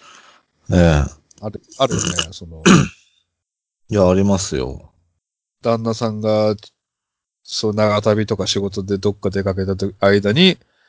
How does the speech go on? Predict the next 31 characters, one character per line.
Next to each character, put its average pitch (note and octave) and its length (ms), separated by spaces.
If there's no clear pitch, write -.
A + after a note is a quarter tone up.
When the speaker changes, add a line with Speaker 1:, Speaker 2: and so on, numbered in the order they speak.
Speaker 1:
う F2+ 60
ん。 E2 260
Speaker 2:
違 A2 140
う G2+ 60
人 G2+ 160
と F#2 140
腰 G2 340
を F#2 40
振 - 160
っ - 20
て F#2 200
る F#2+ 120
わ、 E2 160
み F2+ 80
た E2 120
い D#2 60
な。 E2 80
Speaker 1:
う D#2 40
ん。 D2+ 60
Speaker 2:
あ F#2 120
る F2 80
よ - 80
ね。 G#2+ 200
Speaker 1:
人 - 280
は D#2+ 120
強 F2 300
い D#2+ 60
も D#2 160
の F#2 140
よ F2 220
っ - 40